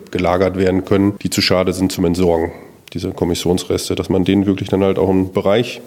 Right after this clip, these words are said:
im Lager anbietet, wo diese Sachen eingelagert werden, aber auch nur da, nur an diesem Platz und nicht querbeet wieder irgendwo mit dem anderen Material dazwischen geschoben wird und wieder das Chaos neu entsteht.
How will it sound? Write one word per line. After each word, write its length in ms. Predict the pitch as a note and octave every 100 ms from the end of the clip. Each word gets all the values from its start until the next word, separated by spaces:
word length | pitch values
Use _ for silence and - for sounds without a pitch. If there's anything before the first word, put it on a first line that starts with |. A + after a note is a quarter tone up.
| - - -
im 80 | G2
Lager 300 | G2 G2 A2+
anbietet, 640 | B2 B2+ B2 B2+ B2 - - -
wo 100 | G2
diese 240 | G2+ G2
Sachen 260 | F#2+ F#2 -
eingelagert 600 | G#2 A2+ A2 G#2+ G#2+ G#2
werden, 260 | G#2 G#2
aber 200 | - F2+
auch 140 | D2 F#2+
nur 200 | G2+ G2
da, 360 | G2 F#2+ - - - - -
nur 200 | A#2 A#2
an 100 | G2+
diesem 260 | A2 A#2
Platz 500 | A2 - - A2 G#2+
und 200 | G2+ F#2+
nicht 340 | G2 G2+ - -
querbeet 440 | - F#2+ G2+ G2+
wieder 220 | G2 G2
irgendwo 540 | F#2 F#2+ F#2+ F#2+ F#2+ - - - - -
mit 120 | F#2
dem 80 | G#2
anderen 200 | G2 G2
Material 340 | G2+ - F#2+ G2
dazwischen 380 | F#2+ - -
geschoben 500 | G2+ F#2+ F#2 F#2 F#2
wird 360 | F#2+ F#2 - - - _ _ _ _ -
und 140 | F#2+
wieder 140 | F#2
das 160 | F2+ -
Chaos 420 | F#2 F2+ F2+ - - - -
neu 200 | E2+ F2
entsteht. 480 | F2 - - F2+